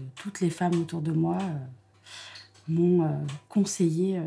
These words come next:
vivement de, de le faire. Ma maman ou, euh, ou ma grand-mère qui m-,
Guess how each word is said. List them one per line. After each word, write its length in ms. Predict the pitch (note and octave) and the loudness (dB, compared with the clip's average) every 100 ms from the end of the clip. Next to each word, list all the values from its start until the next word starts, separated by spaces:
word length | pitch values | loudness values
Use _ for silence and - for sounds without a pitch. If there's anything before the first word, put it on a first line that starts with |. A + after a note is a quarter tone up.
| D3+ | -6
vivement 440 | E3+ F#3 F#3 F3 F#3 | -4 -2 2 2 2
de, 160 | F3 | 0
de 580 | D3+ C#3+ C#3+ _ _ E3 | -6 -10 -16 _ _ -8
le 60 | E3 | -8
faire. 240 | - C#3+ - _ _ _ _ - - | -8 -14 -14 _ _ _ _ -18 0
Ma 100 | E3+ | 4
maman 460 | E3 C#3+ C#3+ E3 G3 | 6 6 4 6 6
ou, 520 | G3 E3+ F#3 F#3+ F3 | 4 4 2 2 2
euh, 320 | D#3+ D3+ D3 C#3+ C#3 C#3 C#3 | 2 2 0 -2 -4 -6 -6
ou 80 | D#3 D#3+ | 0 2
ma 140 | D#3+ | 2
grand-mère 500 | D#3 D#3+ E3 G#3 G3+ | 4 4 4 2 -4
qui 160 | - E3 | -2 2
m-, 340 | D#3 D#3 D#3 | 4 2 -2